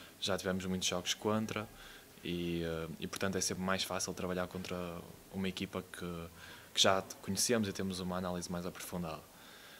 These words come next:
Eh, claro que os adeptos tiveram um, um enorme peso na, na vitória. Eh,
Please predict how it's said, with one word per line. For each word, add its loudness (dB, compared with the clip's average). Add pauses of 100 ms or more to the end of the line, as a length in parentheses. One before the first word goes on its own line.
(260)
Eh, 12
claro 12
que -2
os 6
adeptos 10
tiveram 6
um, 2
um 6
enorme 6
peso 2
na, 0 (200)
na 4
vitória. 6 (520)
Eh, 6